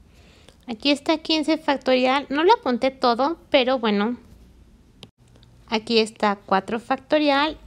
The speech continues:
y ya nada más me falta el once factorial. Y listo, aquí lo puse. Ok, ahora notemos que este once factorial, pues se va a ir con la colita del di-, quince factorial. ¿Sí? ¿Qué me van a quedar? Pues del doce en adelante.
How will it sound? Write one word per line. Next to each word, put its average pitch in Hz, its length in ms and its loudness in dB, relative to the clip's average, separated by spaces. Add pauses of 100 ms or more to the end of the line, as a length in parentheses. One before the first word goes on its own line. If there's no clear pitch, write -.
y 262 120 -2
ya 311 100 2
nada 339 160 4
más 320 100 0
me 311 120 -2
falta 294 420 0
el 254 120 -2
once 254 300 0
factorial. 240 560 -4 (220)
Y 339 240 4
listo, 247 440 -2
aquí 208 280 -4
lo 285 160 2
puse. 214 320 -6 (580)
Ok, 320 200 0 (180)
ahora 349 200 4
notemos 294 440 0
que 254 320 0
este 262 520 -2
once 285 460 0
factorial, 302 800 0 (540)
pues 285 220 2
se 294 200 4
va 311 120 2
a 349 60 4
ir 339 240 -2
con 320 280 2 (200)
la 247 200 2
colita 277 600 0 (200)
del 254 320 0
di-, 226 260 -8
quince 269 440 0
factorial. 285 760 0
¿Sí? 359 360 -2
¿Qué 320 100 -2
me 320 60 -2
van 311 160 0
a 302 60 -2
quedar? 285 360 2 (360)
Pues 262 200 2
del 254 160 0
doce 294 400 0
en 240 160 2
adelante. 214 640 0